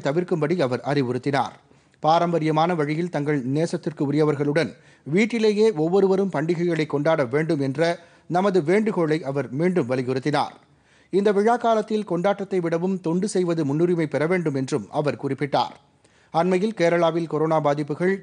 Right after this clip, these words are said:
திடீரென அதிகரித்தது குறித்த கருத்துக்களையும் அமைச்சர் ஹர்ஷ்வர்தன் பகிர்ந்து கொண்டார். ஜனவரி முப்பதாம் தேதி மற்றும் மே மூன்றாம் தேதிக்கிடையே கேரளாவில் நானூற்று தொன்னூற்றொன்பது பேருக்குத்தான்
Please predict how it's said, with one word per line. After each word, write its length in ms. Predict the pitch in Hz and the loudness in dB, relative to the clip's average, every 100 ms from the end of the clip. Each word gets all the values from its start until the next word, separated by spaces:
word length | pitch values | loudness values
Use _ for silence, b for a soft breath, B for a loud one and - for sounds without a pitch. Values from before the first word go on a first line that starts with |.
| - | -4
திடீரென 400 | 165 214 202 170 | 0 2 2 2
அதிகரித்தது 460 | 160 165 170 160 147 | 0 -2 -2 -2 -2
குறித்த 220 | 151 147 131 143 | -2 -2 -2 -2
கருத்துக்களையும் 600 | 151 151 147 151 135 - b b - | -2 -2 -2 0 -2 -4 b b -2
அமைச்சர் 320 | 175 214 190 143 | 0 2 0 0
ஹர்ஷ்வர்தன் 520 | 180 - 143 135 104 80 | -4 0 -2 -2 -6 -4
பகிர்ந்து 340 | 147 139 135 127 | -2 -2 -2 -4
கொண்டார். 340 | 135 143 113 - _ b b b b 135 | 0 -2 -2 -10 _ b b b b -4
ஜனவரி 380 | 170 185 180 160 | 0 2 2 0
முப்பதாம் 380 | 147 175 170 160 | 0 2 2 2
தேதி 180 | 156 160 170 | -2 -2 -2
மற்றும் 280 | 143 160 131 | -2 -2 -2
மே 80 | 151 165 | 0 0
மூன்றாம் 360 | 143 156 160 151 | 0 0 0 0
தேதிக்கிடையே 560 | 151 143 143 135 147 123 - b b - | -2 -6 -4 -4 -2 -2 -6 b b 0
கேரளாவில் 540 | 196 214 202 190 214 143 | 2 4 4 2 -2 0
நானூற்று 400 | 151 190 226 226 214 | 2 4 2 -2 -4
தொன்னூற்றொன்பது 560 | 165 196 196 190 180 165 | -2 0 0 -2 0 0
பேருக்குத்தான் 520 | 160 156 156 160 180 | 0 -2 -2 2 2